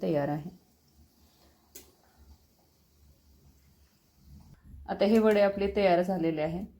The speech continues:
तुम्ही पाहू शकता हाताला कुठेही चिटकत नाहीये. तर आता हे आपल्याला तळून घ्यायचे आहेत.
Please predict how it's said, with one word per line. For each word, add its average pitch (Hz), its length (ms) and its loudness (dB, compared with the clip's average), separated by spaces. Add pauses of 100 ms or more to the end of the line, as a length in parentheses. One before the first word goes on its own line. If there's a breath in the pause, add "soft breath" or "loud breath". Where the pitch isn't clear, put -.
(200)
तुम्ही 180 160 -8
पाहू 175 220 0
शकता 175 340 -6
हाताला 170 320 -2
कुठेही 170 360 -4
चिटकत 175 440 -8
नाहीये. 165 300 -6 (880 soft breath)
तर 180 60 0
आता 175 160 2
हे 180 140 2
आपल्याला 175 340 0 (240)
तळून 175 300 2
घ्यायचे 165 340 -8
आहेत. 143 320 -16